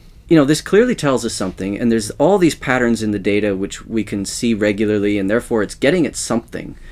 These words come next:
But what exactly is it that people think we mean when we use the word trust in that context? And what exactly are they thinking about when they answer some of these questions? I'd really like to unpack that a little bit more because,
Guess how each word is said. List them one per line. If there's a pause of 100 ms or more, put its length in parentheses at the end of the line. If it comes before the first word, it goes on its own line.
(400)
But
what
exactly
is
it
that
people
think
we
mean
when
we
use
the
word
trust
in
that
context?
And (340)
what
exactly
are
they
thinking
about
when
they
answer
some
of
these
questions?
I'd
really
like
to
unpack
that
a
little
bit
more
because,